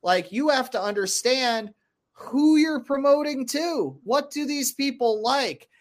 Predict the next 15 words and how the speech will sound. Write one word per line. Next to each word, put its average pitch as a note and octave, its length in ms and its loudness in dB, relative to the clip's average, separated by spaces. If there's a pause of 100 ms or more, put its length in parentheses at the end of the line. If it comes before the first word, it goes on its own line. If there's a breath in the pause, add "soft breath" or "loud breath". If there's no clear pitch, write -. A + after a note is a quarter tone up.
(120)
How B3 260 2
do F4+ 80 0
you D4+ 160 4
make B3+ 320 4
sure C4+ 360 -2
you B3+ 200 0
don't B3+ 300 -2
turn C4 320 -6
people A#3+ 420 -4
off, A3 460 -2
right? F3+ 360 -4 (360)
Like, F#3+ 460 4
I G#3 100 0
mean, A3+ 340 0 (160 soft breath)
if F#3+ 220 0